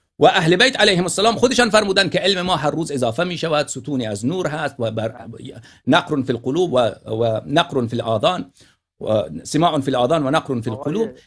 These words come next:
Speaker 2: آقای
Speaker 1: اجازه بده، اج-، اجازه، اج-، یک لحظه، یک لحظه. درباره علم امام که شما به من تهمت می‌کنید که من منکر علم امام علیه السلام شدم، من منکر علم امام علیه السلام نیستم.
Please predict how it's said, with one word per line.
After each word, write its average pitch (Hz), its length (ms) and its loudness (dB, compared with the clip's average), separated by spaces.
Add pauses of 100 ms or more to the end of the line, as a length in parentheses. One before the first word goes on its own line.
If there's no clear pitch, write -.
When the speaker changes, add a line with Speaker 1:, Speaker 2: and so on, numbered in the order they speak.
(280)
Speaker 2:
آقای 135 140 -2
Speaker 1:
اجازه 226 320 8
بده، 240 140 0
اج-، 220 200 4
اجازه، 214 180 6
اج-، 214 260 4
یک 185 160 4
لحظه، 131 240 4
یک 131 100 4
لحظه. 110 200 0
درباره 165 340 2
علم 175 200 -2
امام 156 220 -2
که 131 60 -10
شما 147 180 -4
به 139 60 -6
من 143 120 -4
تهمت 135 260 -4
می‌کنید 123 320 -8
که 123 60 -6
من 135 140 -2
منکر 127 320 -2
علم 127 240 -4
امام 110 260 -6
علیه 104 120 -8
السلام 104 200 -12
شدم، 113 160 -10
من 135 100 -4
منکر 101 300 -8
علم 110 220 -8
امام 107 220 -8
علیه 107 140 -8
السلام 127 280 -8
نیستم. 214 540 -2